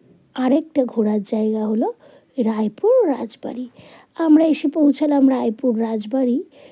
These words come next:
শুনেছি নাকি এই রাজবাড়ি প্রায় আড়াইশো বছরেরও বেশি পুরনো। আর দেখেও মনে হচ্ছে, দেখো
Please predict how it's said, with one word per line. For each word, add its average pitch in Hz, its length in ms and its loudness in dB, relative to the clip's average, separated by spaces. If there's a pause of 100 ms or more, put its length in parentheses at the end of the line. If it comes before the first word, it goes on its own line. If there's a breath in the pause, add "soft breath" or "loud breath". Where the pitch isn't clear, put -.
(100)
শুনেছি 330 540 2
নাকি 349 400 -2 (220)
এই 247 180 0
রাজবাড়ি 247 640 -2 (420 soft breath)
প্রায় 262 280 -2 (100)
আড়াইশো 302 680 0
বছরেরও 254 800 2
বেশি 269 260 0
পুরনো। 226 520 -6 (1080 soft breath)
আর 302 140 -4
দেখেও 277 580 0
মনে 302 360 6
হচ্ছে, 302 440 0 (420 soft breath)
দেখো 392 260 -2